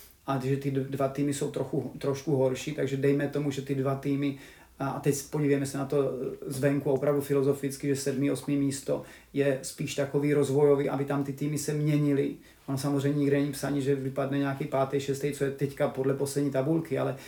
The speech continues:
dejme tomu, že ty poslední dva týmy se tam budou měnit díky té těžké prolínací soutěže, soutěži, protože tam teďka půjdou ze spodu jenom čtyři týmy, a z vrchu půjdou hrát sedmý, osmý. Takže nebudem ze spodu posouvat šest týmů, budeme posouvat opravdu jenom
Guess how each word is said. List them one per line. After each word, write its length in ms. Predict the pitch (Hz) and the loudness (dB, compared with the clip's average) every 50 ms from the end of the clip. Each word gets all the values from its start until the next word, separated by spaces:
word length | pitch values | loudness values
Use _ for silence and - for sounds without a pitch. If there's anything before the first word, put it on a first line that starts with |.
| - - - - - | -20 -20 -20 -8 0
dejme 260 | 131 143 143 143 143 | 2 4 4 4 2
tomu, 180 | 139 160 151 139 | 0 0 0 0
že 80 | 139 | 0
ty 100 | 135 151 | 0 -2
poslední 360 | 127 135 135 - - 147 147 | -2 -2 -2 -2 -2 -2 0
dva 120 | 139 143 139 | 2 0 0
týmy 280 | 139 - 143 143 147 | 0 0 -2 -2 -2
se 100 | - - | -2 -4
tam 180 | 139 - 143 143 | -4 -2 -2 0
budou 240 | 139 139 147 143 143 | 2 4 4 4 4
měnit 360 | 143 139 139 139 143 139 127 | 4 4 2 2 2 0 0
díky 220 | 127 135 131 147 | -2 -2 -2 -2
té 220 | - 143 147 143 135 - - | 0 2 2 2 0 -2 -4
těžké 340 | - 156 139 - - - 143 | -2 0 0 0 0 -2 -2
prolínací 540 | 139 - 143 143 143 151 147 143 - 156 156 | 0 2 4 4 4 2 0 -4 -4 -6 -4
soutěže, 560 | - 143 131 123 - 135 123 123 135 139 - - - - - - - - - _ - | 0 0 0 0 0 -2 -2 0 0 -2 -2 -4 -10 -18 -20 -20 -20 -20 -20 _ -2
soutěži, 560 | - 151 139 139 147 143 131 131 139 143 - - | 0 2 2 2 2 2 2 2 0 -4 -6 -10
protože 280 | - - - 131 143 | -12 -10 -4 -4 -4
tam 260 | 127 - - 139 139 | -2 0 0 0 0
teďka 340 | 135 - 147 135 - - 143 | 2 0 -2 -2 0 -4 -4
půjdou 260 | 139 - 151 143 139 | -2 -2 0 2 2
ze 140 | 135 139 143 | 4 4 2
spodu 300 | 139 - - 143 139 139 | 2 0 -2 0 2 4
jenom 220 | 143 143 147 147 139 | 2 4 2 0 -2
čtyři 340 | - - 156 143 131 143 | -2 -2 -2 2 2 0
týmy, 420 | 143 - 139 135 135 143 139 139 - - - - - - - - - - | 0 0 0 0 0 0 -2 -4 -6 -12 -20 -20 -20 -20 -20 -20 -12 -4
a 120 | 147 139 | -4 -4
z 100 | 123 123 | -2 0
vrchu 480 | 139 143 131 - - 147 139 113 151 - | -2 -2 0 0 -2 -2 -2 -4 -6 -8
půjdou 280 | - 160 147 147 143 139 | -6 -2 4 6 6 8
hrát 320 | 139 139 139 139 131 - | 8 6 4 0 -2 -4
sedmý, 360 | - - - 135 143 143 143 147 | -6 -6 -4 -2 0 0 2 0
osmý. 320 | 143 143 - 143 131 123 - | 0 0 0 -2 -2 -2 -4
Takže 260 | - 127 123 143 139 | -6 0 2 2 4
nebudem 420 | 135 139 147 147 147 165 190 180 | 4 4 2 4 4 4 4 4
ze 100 | 143 135 | 2 0
spodu 240 | 131 - - 143 139 | 0 -2 -2 -4 -2
posouvat 480 | 135 143 135 - - 143 135 135 127 - | -2 -2 -4 -2 0 0 2 2 0 -2
šest 280 | - - 139 135 135 | -2 -2 -2 -2 -2
týmů, 220 | - - 135 127 123 | -4 -4 -2 -2 0
budeme 180 | 123 127 127 | 0 -2 -4
posouvat 460 | 127 - - - - - 147 139 131 - | -4 -4 -6 -6 -6 -2 -2 -2 -2 -2
opravdu 380 | - 143 - - 147 143 147 160 | -6 -6 -4 -2 -2 0 2 2
jenom 260 | 160 156 151 139 127 | 2 2 2 0 -2